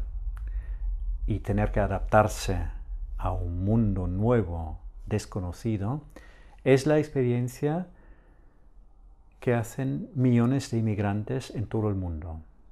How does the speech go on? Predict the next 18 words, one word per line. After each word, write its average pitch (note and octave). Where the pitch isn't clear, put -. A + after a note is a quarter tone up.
sea G2+
la G2+
razón G2+
de A#2
su -
migración F#2
que -
sea. D#2+
En A#2
ese A#2
sentido, C#3+
el B2
libro C3
es B2+
un C3+
libro B2
muy A#2+
actual. F2